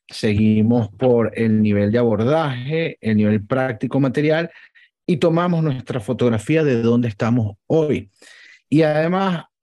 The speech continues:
dedicamos un montón de tiempo a hacernos las preguntas de dónde queremos estar mañana. Entonces pasamos al cómo, que es la estrategia y el tema de, este, de, esta, de esta sesión.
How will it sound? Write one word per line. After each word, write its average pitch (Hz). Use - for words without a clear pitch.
dedicamos 123
un 143
montón 143
de 139
tiempo 147
a 123
hacernos 117
las 135
preguntas 143
de 117
dónde 143
queremos 113
estar 117
mañana. 104
Entonces 170
pasamos 156
al 135
cómo, 165
que 120
es 110
la 135
estrategia 110
y 110
el 98
tema 110
de, 110
este, 101
de, 101
esta, 113
de 101
esta 101
sesión. 104